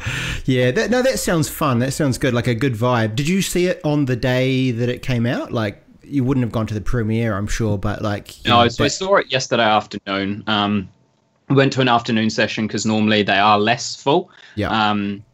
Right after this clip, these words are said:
Speaker 2: and so it was kind of an early session, like, as in close to release, but we were still able to get good seats. So, you know, like, middle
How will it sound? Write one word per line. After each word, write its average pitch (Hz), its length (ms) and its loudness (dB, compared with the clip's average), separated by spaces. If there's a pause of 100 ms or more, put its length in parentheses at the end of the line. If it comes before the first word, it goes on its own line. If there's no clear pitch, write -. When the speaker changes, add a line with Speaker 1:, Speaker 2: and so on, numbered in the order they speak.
Speaker 2:
and 110 200 2
so 117 180 2
it 117 80 -2
was 113 100 -12
kind 120 200 0
of 113 100 -8
an 113 220 -2
early 123 320 0
session, 107 760 -4 (140)
like, 107 340 2
as 107 120 -2
in 104 120 0
close 113 360 -2
to 110 120 -6
release, 104 460 0
but - 200 0
we 107 120 2
were 101 100 -2
still 107 300 -2
able 104 100 2
to 101 80 0
get 101 220 -2
good 104 180 -2
seats. - 320 0
So, 117 160 -2
you 107 80 2
know, 101 160 2
like, 98 160 2
middle 104 580 2